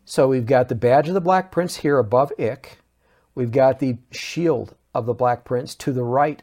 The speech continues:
of Ich, okay? In heraldry, this coat of arms is red from top to bottom and left to right, as we think of left, right, okay? Even though this is really the right side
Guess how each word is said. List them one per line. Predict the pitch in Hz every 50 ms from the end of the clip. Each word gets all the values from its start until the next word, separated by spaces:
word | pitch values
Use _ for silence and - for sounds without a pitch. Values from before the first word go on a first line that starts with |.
| _ -
of | 113 107 - -
Ich, | - 90 - - - - _ _ _ _ _ _ _ _ _ _ -
okay? | 101 95 - 117 110 127 165 175 - _ _ _ _ _ _ _ _ _ _ _ _ _ _ _ _ _ _ _
In | 143 151 180
heraldry, | 208 190 190 214 226 233 226 196 156 127 110 101 107 135 - _ _ _
this | 143 131 - -
coat | - 156 160 160
of | 143 147
arms | 151 160 151 143 135 127
is | - 143 123 107 98
red | 113 110 113 139 170 165 120 101 110 - - _
from | - - 123 110
top | - - 131 123 143 - -
to | 175
bottom | 165 190 175 151 143 143 165 190 196 - _ _ _ _ _ _ _ _ _ _ _ _ _
and | 117 113 107 104
left | 107 120 131 123 127 - - _
to | - - 143
right, | 139 131 123 107 113 - _ _ -
as | 127 107 90 104
we | 131 151 175
think | - - 135 113 101
of | 120 107 107
left, | 117 120 117 - -
right, | 123 117 131 156 220 - _ _ _ -
okay? | - - - 113 123 160 160 - _ _ _ _ _ _ _
Even | - 147 160 160 165 151
though | 156 147 139
this | 143 151 135 -
is | 131 123
really | 131 147 147 147 135
the | 117 120
right | 110 110 117 127 131 -
side | - - 107 104 101 101 -